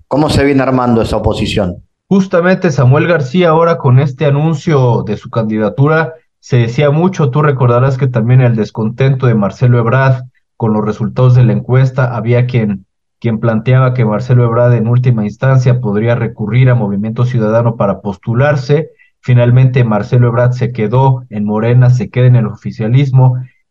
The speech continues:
Speaker 2: y me parece que la candidatura de Samuel García efectivamente está orientada a dividir el voto, eh, opositor,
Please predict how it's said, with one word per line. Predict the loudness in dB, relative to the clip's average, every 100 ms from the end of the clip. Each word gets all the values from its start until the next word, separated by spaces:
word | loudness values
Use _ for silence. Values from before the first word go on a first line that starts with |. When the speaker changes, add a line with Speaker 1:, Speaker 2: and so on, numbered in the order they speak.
| -4
Speaker 2:
y | 0
me | 2
parece | 2 0 0 -4 -2
que | 0
la | 0
candidatura | -2 -2 -2 -2 0 2
de | 0
Samuel | 0 -2 2
García | 2 2 2 2 0
efectivamente | -2 -6 -8 -2 2 4 4 2 2 0 -2
está | -6 0
orientada | 2 2 2 0 0 2 0 -2 -6 _ _ -10
a | -6
dividir | -4 -2 0 2 2 2 0
el | -4 -4
voto, | 0 0 0 0 0 0 -4 -8 _ _ -12
eh, | -6 -4 -6
opositor, | -6 -6 -6 -4 -4 0 0 -2 -8